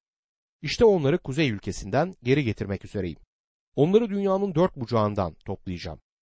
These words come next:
Aralarında kör, topal, gebe kadın da, doğuran kadın da olacak.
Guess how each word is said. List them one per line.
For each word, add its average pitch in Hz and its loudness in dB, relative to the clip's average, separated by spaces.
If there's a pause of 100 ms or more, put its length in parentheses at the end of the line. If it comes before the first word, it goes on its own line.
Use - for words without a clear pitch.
(120)
Aralarında 123 4
kör, 127 2
topal, 120 0
gebe 127 4
kadın 110 -2 (200)
da, 160 4 (280)
doğuran 160 6
kadın 120 0
da 98 -2
olacak. 90 -8